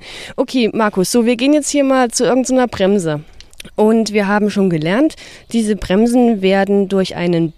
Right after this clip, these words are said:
Bowdenzug betätigt. Das heißt, das ist dieses Ding, was es auch für die Schaltung gibt, ein Drahtseil in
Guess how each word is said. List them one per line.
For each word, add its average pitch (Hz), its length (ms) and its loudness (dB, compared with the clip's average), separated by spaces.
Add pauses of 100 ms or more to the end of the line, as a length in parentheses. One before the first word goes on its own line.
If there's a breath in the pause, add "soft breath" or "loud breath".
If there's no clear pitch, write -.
Bowdenzug 196 840 -2
betätigt. 180 580 -2
Das 170 160 -6
heißt, 170 300 -4
das 170 100 -6
ist 160 240 -12
dieses 165 240 -8
Ding, 269 240 0
was 208 80 -4
es 180 100 -6
auch 156 120 -12
für - 80 -8
die 160 80 -6
Schaltung 277 340 -2
gibt, 240 300 -6
ein 170 180 -2
Drahtseil 180 1300 -4
in 190 160 0